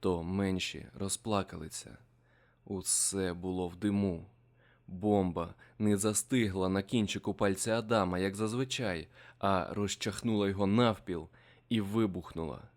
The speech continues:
Задній ріг будинку перетворився на похилу, задимлену руїну. У двох обвуглених, вигорілих кімнатах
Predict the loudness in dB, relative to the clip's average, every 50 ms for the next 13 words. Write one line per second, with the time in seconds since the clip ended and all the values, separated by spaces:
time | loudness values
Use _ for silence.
0 | _ _ _ _ _ _ _ _ _ _ _ -10 -8 -2 0 0 0 0 0 -2
1 | -2 -2 -2 -4 -6 -6 -6 -6 -6 -6 -2 0 0 2 0 -2 -4 -8 -12 -12
2 | -14 -16 _ -20 -20 -20 _ _ -2 0 0 0 -2 -2 -2 -2 0 0 -2 -2
3 | -2 -4 -4 -4 -4 -4 -4 -4 -2 -4 -4 -4 -4 -4 0 0 0 0 0 -4
4 | -6 -8 -10 -6 -4 -2 -2 -2 0 0 2 2 2 2 2 0 0 -2 -2 -4
5 | -2 -2 -2 -2 -2 -4 -6 -6 -8 -12 -20 _ _ _ -20 -20 -20 -20 _ _
6 | -4 -4 -4 -4 -4 -2 0 2 2 2 0 -4 -2 0 0 0 0 -2 -2 -2
7 | -2 -2 0 -2 -2 0 -2 -4 -6 -4 -2 -2 0 0 0 -2 0 0 0 -2
8 | -4 -6 -6 -4 -2 0 0 2 0 0 -2 -4 -8 -12 -12 -16 -20